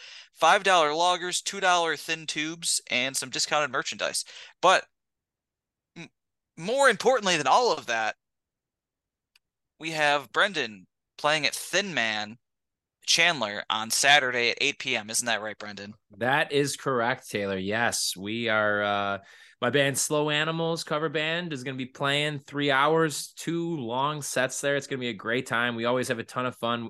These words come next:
Speaker 2: at either location. Chandler is especially a really great time, though, too. So make sure you come check it out. Like I said,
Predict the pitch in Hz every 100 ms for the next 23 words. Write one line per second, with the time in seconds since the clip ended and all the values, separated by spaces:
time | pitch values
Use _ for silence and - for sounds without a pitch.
0 | - 110 - 190 160 120 107 120 110 -
1 | 110 110 - - - - 180 175 170 139
2 | - 151 139 156 147 147 143 143 139 135
3 | 135 135 135 - 139 143 160 - _ -
4 | - 123 117 117 127 131 - 147 135 123
5 | 139 135 135 127 123 117 123 107 117 117
6 | - 117 120 120